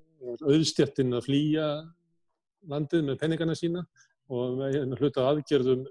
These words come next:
Alþjóðagjaldeyrissjóðsins er raunverulega að dæla peningum inn á móti til þess að raunverulega fjármagna, eh, fjárflóttann á au-, auðfólkinu. Þannig að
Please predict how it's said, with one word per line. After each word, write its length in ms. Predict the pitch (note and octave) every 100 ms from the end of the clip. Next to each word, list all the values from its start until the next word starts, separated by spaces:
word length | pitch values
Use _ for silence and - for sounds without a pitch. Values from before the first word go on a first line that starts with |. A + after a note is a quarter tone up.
| -
Alþjóðagjaldeyrissjóðsins 880 | - C#3+ C#3+ A#2+ C#3 C3+ A2+ C3+ A#2+ C3
er 100 | C3
raunverulega 280 | C3 B2+
að 160 | - C#3+
dæla 200 | D3 C#3
peningum 460 | C#3+ C#3 C#3 C#3 C#3+
inn 100 | C3+
á 60 |
móti 340 | B2+ D3+ - D3+
til 120 | B2+
þess 160 | A#2+ B2+
að 100 | A#2+ _ _ _ -
raunverulega 300 | A#2+ A#2+ A#2
fjármagna, 680 | C3+ C3+ D3+ C#3+ C#3 C3 B2+ - _ _ _ _ _ _
eh, 760 | C3+ A#2 B2 B2 B2+ C3+ B2+ C#3
fjárflóttann 560 | - C#3+ D#3 F3 G3 F3+
á 360 | - _ -
au-, 560 | B2+ C#3 D#3 D3 D#3 E3+
auðfólkinu. 440 | D3 F3+ - F#3+ C#3
Þannig 220 | C3+ B2
að 180 | B2+